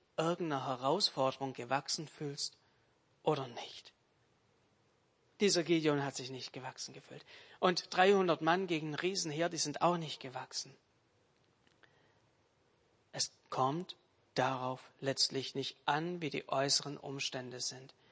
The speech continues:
Wenn Gott mit dir ist, dann kann alles andere dagegen sein. Dann spielt es nicht die Rolle. Gott sieht deine Zweifel. Gott ist bereit, auf deine Zweifel einzugehen.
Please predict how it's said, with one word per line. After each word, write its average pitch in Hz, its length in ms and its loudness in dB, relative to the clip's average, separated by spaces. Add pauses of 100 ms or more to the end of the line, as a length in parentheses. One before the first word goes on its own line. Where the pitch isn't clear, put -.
(300)
Wenn 131 260 -4
Gott - 360 0 (160)
mit 151 280 -4
dir 131 140 -6 (140)
ist, - 200 -6 (800)
dann - 140 -8
kann 156 180 -6
alles 147 320 -2
andere 147 380 -2
dagegen 147 440 -6
sein. 127 300 -8 (120)
Dann 139 120 -10
spielt 143 360 -4
es - 160 -2
nicht - 240 -8
die 147 60 -8
Rolle. 139 340 -8 (720)
Gott 131 240 2
sieht - 540 2 (500)
deine 127 360 2
Zweifel. 147 640 0 (720)
Gott 139 160 4
ist 139 220 -2
bereit, 151 560 2 (200)
auf - 140 -4
deine 143 340 -4
Zweifel - 480 -2
einzugehen. 143 760 -10